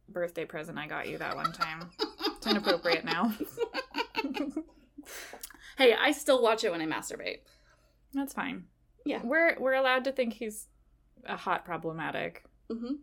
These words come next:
Speaker 2: Mm-hmm.
Speaker 1: Like,
Speaker 2: Mm-hmm.
Speaker 1: definition of, like, a problematic fave, maybe, but just we're not
Speaker 2: Mm-hmm.
Speaker 1: gonna pay attention to him anymore.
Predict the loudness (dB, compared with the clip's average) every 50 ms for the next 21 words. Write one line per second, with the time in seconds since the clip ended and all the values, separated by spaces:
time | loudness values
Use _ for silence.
0 | -10 _ -20 _ -10 -8 -8 -6 -6 -8 -10 _ -2 -2 0 2 4 4 4 4
1 | 2 0 0 0 0 0 0 0 2 4 4 4 4 2 0 2 2 4 4 4
2 | 4 2 2 2 2 2 0 0 -2 0 0 0 0 -2 -2 -2 -2 -2 0 0
3 | 0 2 2 2 2 2 2 0 -2 0 0 0 0 2 2 2 0 0 -2 -2
4 | 0 0 0 0 -2 -6 -6 -6 -8 -8 -6 -6 -6 -6 -6 -6 -6 -4 -2 -2
5 | -2 -2 -2